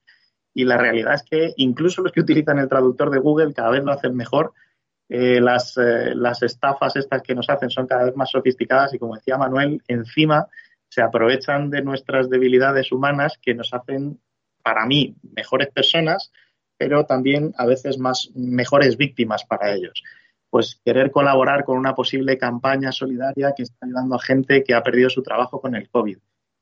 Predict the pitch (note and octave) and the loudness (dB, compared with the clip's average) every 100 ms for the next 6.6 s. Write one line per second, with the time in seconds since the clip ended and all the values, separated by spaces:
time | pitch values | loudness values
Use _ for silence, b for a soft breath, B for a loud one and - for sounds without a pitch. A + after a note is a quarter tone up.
0 | _ A#2+ A#2 C#3+ C#3+ C#3+ C3+ C3 - C#3+ | _ -4 -4 -2 0 0 0 -2 2 2
1 | C#3 C3+ C3 C3+ C3 C3 C3 C3+ C3+ C3 | 2 2 0 2 4 4 4 2 0 -2
2 | C3 - B2+ C3 C3 C3 B2+ B2+ C3 B2 | -6 -4 0 0 0 -2 -2 0 0 0
3 | B2 A#2+ A#2+ A#2+ B2+ A#2+ B2+ - B2 A#2+ | 0 0 -2 -4 -4 -4 -4 -2 0 2
4 | A#2 - C3+ C#3 C3 A#2+ A#2 G#2+ G#2+ B2+ | 0 -2 -2 0 0 0 0 -2 0 2
5 | B2+ B2 A#2+ - - G#2+ B2+ C#3 C#3 C#3 | 2 0 -4 -12 -16 -4 -4 0 -2 -2
6 | B2+ A#2 A2+ C3 A2+ G2 | -4 -6 -4 -2 -2 -4